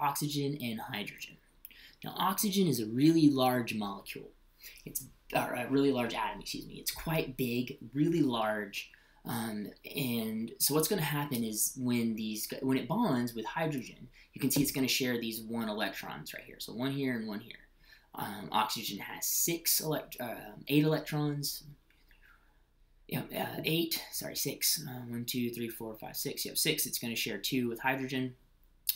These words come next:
Sorry about that. Um, so it's gonna share, no, it's eight. Yeah, it's eight. So it's gonna share two with hydrogen. Um, and, uh, so it's gonna have, yeah, it's gonna share these two with the hydrogen.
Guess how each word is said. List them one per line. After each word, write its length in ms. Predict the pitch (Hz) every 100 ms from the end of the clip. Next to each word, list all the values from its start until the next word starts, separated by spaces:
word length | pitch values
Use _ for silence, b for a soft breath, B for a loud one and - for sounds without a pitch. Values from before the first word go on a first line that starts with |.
| -
Sorry 180 | - -
about 180 | - -
that. 280 | 127 - - b b b 139
Um, 380 | 123 87 80 151
so 100 | -
it's 100 | -
gonna 180 | 117
share, 240 | 113 113 -
no, 140 | 117
it's 100 | 120
eight. 180 | 85 - -
Yeah, 120 | 76
it's 120 | -
eight. 240 | 110 - -
So 80 |
it's 80 | -
gonna 140 | 139 127
share 180 | 123
two 340 | 110 - 147 135
with 140 | 117
hydrogen. 540 | - 151 151 147 147 147 B B B
Um, 640 | - 120 113 110 107 107 104 _ _ - _ - _ - - - 143
and, 680 | 127 120 117 110 107 104 - _ - - - 123
uh, 380 | 120 139 156
so 120 | - 139
it's 100 | 139
gonna 120 | 127
have, 120 | -
yeah, 120 | 123
it's 100 | -
gonna 120 | 147
share 180 | 143 135
these 240 | 127 123 -
two 180 | 127
with 120 | 117 107
the 60 |
hydrogen. 320 | - 104 -